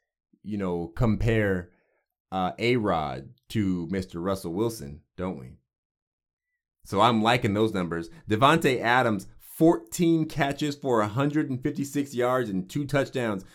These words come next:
Marquez Valdez-Scantling, um, four catches, ninety-six yards and a touchdown.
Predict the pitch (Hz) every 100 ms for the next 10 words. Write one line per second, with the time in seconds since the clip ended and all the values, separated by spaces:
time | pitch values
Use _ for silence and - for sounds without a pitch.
0 | - 120 143 143 151 139 123 139 139 139
1 | 131 143 139 127 110 - - _ - 117
2 | 113 107 107 - - 160 165 165 135 120
3 | 101 131 139 135 135 131 131 131 117 113
4 | 131 127 110 82